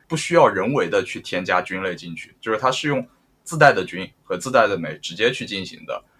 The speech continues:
而发酵一般可能需要人为的加一些酵母菌之类的东西，当然像酸面包那样的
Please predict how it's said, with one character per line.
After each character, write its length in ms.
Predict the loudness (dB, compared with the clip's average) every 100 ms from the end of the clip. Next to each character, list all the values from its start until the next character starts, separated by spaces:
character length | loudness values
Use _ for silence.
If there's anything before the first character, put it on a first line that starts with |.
| _
而 160 | 2 4
发 180 | 6 6
酵 200 | 4 0
一 80 |
般 260 | 2 2 2
可 140 | -4
能 160 | -8 -6
需 120 | 2
要 80 | 2
人 220 | 2 0
为 100 | 0
的 140 | 0 0
加 240 | 2 2
一 20 |
些 160 | 2 -2
酵 220 | 2 2
母 140 | 0
菌 180 | -8 -10
之 140 | -6 -2
类 80 |
的 120 | -2 -2
东 160 | -8
西， 140 | -10 -2
当 160 | 2
然 100 | 2
像 200 | 0 -4
酸 180 | -2 -2
面 180 | 0 0
包 200 | 0 2
那 100 | 2
样 180 | 0 -2
的 280 | -6 -6